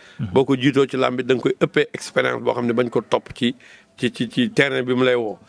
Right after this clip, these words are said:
Speaker 1: Mhm.
Speaker 2: Mais boo ko ci toppee bëre waale ko, ah, man ngaa gis lu la bett de.
Speaker 1: Ji li ñëwal ma ci état de forme ñoom ñaar, ñaari mbër yi.
Speaker 2: Zarko mës a ñàkk forme.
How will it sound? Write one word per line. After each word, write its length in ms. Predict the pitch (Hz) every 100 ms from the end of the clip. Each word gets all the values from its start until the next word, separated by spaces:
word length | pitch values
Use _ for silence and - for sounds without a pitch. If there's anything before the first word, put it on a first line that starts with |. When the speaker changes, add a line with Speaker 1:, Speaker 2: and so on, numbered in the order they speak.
| -
Speaker 1:
Mhm. 100 | 110
Speaker 2:
Mais 160 | 113 139
boo 160 | 151
ko 140 | 180 180
ci 100 | 160
toppee 320 | 175 165 147
bëre 220 | 139 147
waale 240 | 147 135 120
ko, 220 | 101 104
ah, 140 | - 117
man 200 | 104 104
ngaa 140 | 113 120
gis 140 | 120
lu 100 | 131
la 120 | 139 131
bett 240 | 139 -
de. 100 | 107 - _ _ _ _ -
Speaker 1:
Ji 100 | 120
li 100 | 151
ñëwal 160 | 160 202
ma 60 | 175
ci 240 | - 127 123
état 220 | - 131 113
de 80 |
forme 260 | 104 104 101
ñoom 160 | 107 104
ñaar, 320 | 101 90 - _ _ - - -
ñaari 180 | 120 117
mbër 160 | 101 87
yi. 80 | - - - _ _ -
Speaker 2:
Zarko 340 | 117 175 -
mës 200 | 143 165 156
a 40 |
ñàkk 180 | 135 123
forme. 300 | - 110 90